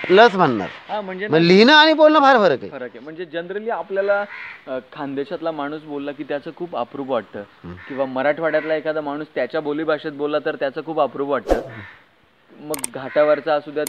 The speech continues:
Speaker 2: किंवा पुण्यातला, पश्चिम महाराष्ट्रातला कुठलाही असू द्यात, तो वक्ता असू द्यात किंवा एखादा साहित्यिक असू द्यात,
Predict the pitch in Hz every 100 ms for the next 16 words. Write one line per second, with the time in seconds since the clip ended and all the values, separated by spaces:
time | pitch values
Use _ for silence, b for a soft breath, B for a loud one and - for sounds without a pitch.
0 | - 151 151 147 147 143 147 143 135 -
1 | 147 135 131 127 135 156 170 233 233 151
2 | - 120 - _ _ _ _ _ _ _
3 | _ _ _ 208 220 214 170 165 - -
4 | 208 202 196 196 196 190 - 175 180 175
5 | 139 165 160 160 143 135 160 151 147 143
6 | 147